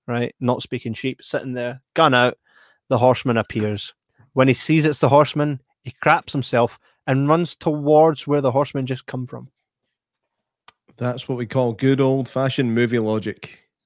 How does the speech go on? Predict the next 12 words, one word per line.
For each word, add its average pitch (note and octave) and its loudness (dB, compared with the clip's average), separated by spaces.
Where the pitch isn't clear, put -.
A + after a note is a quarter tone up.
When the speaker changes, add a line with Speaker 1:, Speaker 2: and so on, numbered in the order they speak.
Speaker 2:
I - -12
mean, G3 4
Speaker 1:
It's G3+ 2
Speaker 2:
it, F3+ 2
Speaker 1:
like D#3+ -2
Speaker 2:
most, G#3+ 4
most G#3+ 6
movies A#3+ 4
wouldn't E3+ 2
happen F#3 2
if C3+ -2
people, D3 -4